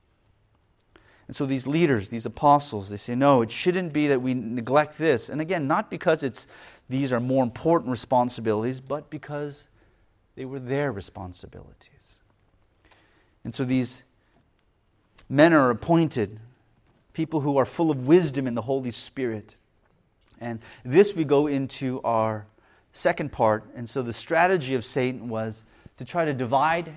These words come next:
and then also to distract. And I see the church's response to that was firstly to select and establish, to appoint and set up capable leaders. And it says in Scripture that these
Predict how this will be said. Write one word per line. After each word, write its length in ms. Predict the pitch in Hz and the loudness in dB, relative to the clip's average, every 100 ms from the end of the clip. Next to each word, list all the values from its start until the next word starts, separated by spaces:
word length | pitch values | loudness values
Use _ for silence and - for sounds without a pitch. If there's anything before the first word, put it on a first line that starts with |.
| - | -12
and 180 | 123 123 | -8 -4
then 260 | 135 143 | -4 -4
also 320 | - 139 - 147 | -4 -4 -4 -8
to 120 | 131 | -8
distract. 680 | 120 - - 156 131 110 | -8 -8 -2 0 0 -4
And 120 | 123 110 - - - | -10 -10 -14 -20 -6
I 120 | 170 | -4
see 280 | 190 - 208 | -2 -2 -2
the 120 | 156 | -4
church's 460 | 135 208 202 156 127 | -2 0 0 -2 -6
response 540 | 123 - 175 185 175 | -6 -6 -2 -2 -4
to 140 | - 110 | -8 -8
that 300 | 101 95 101 _ _ - _ - | -6 -8 -10 _ _ -20 _ -6
was 400 | 131 127 123 - _ _ _ | -2 -2 -4 -14 _ _ _
firstly 540 | - 180 190 190 143 | -6 0 0 0 -4
to 380 | 131 135 113 107 - | -4 -6 -6 -8 -10
select 420 | - 151 165 - | -8 -2 -2 -2
and 100 | 147 | -6
establish, 800 | 120 - 127 123 107 101 - - _ _ _ | -6 -2 0 0 -4 -12 -16 -20 _ _ _
to 120 | - | -12
appoint 640 | 113 - 175 165 107 - - _ _ _ _ _ - | -12 -4 2 2 2 -6 -20 _ _ _ _ _ -12
and 140 | 120 | -8
set 340 | - - 180 - | -6 -4 -6 -4
up 280 | 156 147 - | -4 -6 -8
capable 540 | - 151 156 139 139 | -4 -4 -4 -6 -6
leaders. 500 | 120 104 90 - - _ _ _ _ _ _ _ - _ _ - | -4 -6 -10 -18 -20 _ _ _ _ _ _ _ -20 _ _ -10
And 220 | 143 123 | -8 -8
it 140 | - | -6
says 380 | - - 214 220 | -4 2 2 2
in 80 | 190 | -2
Scripture 520 | - - 175 - 135 | -2 -2 -2 -2 -4
that 280 | 117 117 123 | -2 -4 -2
these 420 | 156 196 196 - | -2 -2 -4 -6